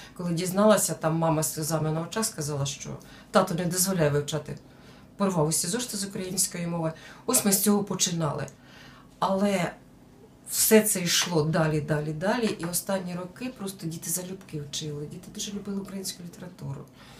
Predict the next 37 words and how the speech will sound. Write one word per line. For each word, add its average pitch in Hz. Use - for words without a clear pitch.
І 208
коли 190
я 175
ро-, 156
починаю 202
розповідати 185
твір, 220
який 170
треба 156
прочитати, 165
їх 160
інтригує 185
на 170
цікавому 170
моменті, 185
вони 190
приходили 190
додому, 180
і 170
батьки 170
говорять: 156
«Що -
ви 175
з 175
ними 170
робите?» 147
Вони 175
прибігають 170
додому, 170
починають 175
дочитувати, 170
що 190
ж 175
далі 170
було 165
в -
творі. 226